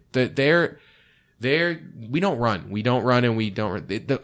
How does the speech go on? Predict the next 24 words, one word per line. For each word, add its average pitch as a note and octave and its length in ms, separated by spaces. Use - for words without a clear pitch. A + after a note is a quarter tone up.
the C3 80
fact D3+ 200
that F3 80
we D#3 80
don't D3 120
stick D3 160
to C3+ 60
the B2 60
run B2 180
is G2+ 140
not G#2+ 140
gonna A2 120
hurt G#2 140
us F2+ 100
this - 160
week. - 240
Like, F#2+ 160
that's A2 200
gonna A#2+ 180
be G#2 340
an G2+ 120
advantage F2 400
for - 120
us. - 200